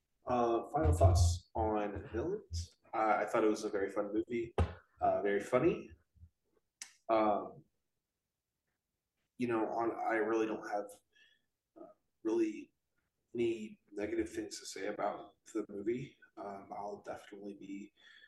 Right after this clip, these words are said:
watching it again at some point in the future. Um, I will, uh, there's a few people I know who would really like this that I'll be telling this,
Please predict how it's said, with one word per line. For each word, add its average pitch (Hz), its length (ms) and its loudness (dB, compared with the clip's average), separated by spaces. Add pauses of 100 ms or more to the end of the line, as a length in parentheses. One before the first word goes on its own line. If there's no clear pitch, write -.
(260)
watching 127 400 6
it 117 120 4
again 113 180 6
at 107 140 0
some 113 220 -4
point 113 240 -4
in - 60 -12
the - 60 -14
future. 127 640 2 (240)
Um, 101 440 -6 (1800)
I 113 140 6
will, 110 400 8
uh, 107 440 0 (120)
there's 123 240 4
a 113 80 0
few 120 220 -6
people 117 380 0
I 113 160 4
know 113 240 2 (160)
who 113 280 -6 (140)
would - 180 -2
really - 220 -6
like - 240 -8
this - 220 -6
that - 100 -8
I'll - 140 -6
be - 100 -8
telling - 220 -10 (100)
this, - 380 -14